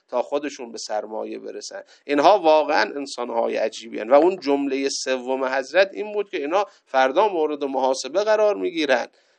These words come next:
اینا رو باید بازخواست کرد. کسانی که همهٔ ثروت و سرمایه و اعتبارشون بستگی داره، وابسته است به فقر مردم.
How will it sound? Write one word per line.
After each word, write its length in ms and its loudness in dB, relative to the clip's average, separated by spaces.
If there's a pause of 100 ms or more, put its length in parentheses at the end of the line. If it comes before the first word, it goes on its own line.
اینا 160 8
رو 80 10
باید 240 8
بازخواست 840 0
کرد. 300 0 (200)
کسانی 760 0
که 320 -4 (180)
همهٔ 640 4 (180)
ثروت 540 2
و 80 -2
سرمایه 760 0
و 180 0
اعتبارشون 1000 -2 (340)
بستگی 760 -2
داره، 400 2
وابسته 840 2
است 260 0
به 80 -16
فقر 400 -6
مردم. 400 -12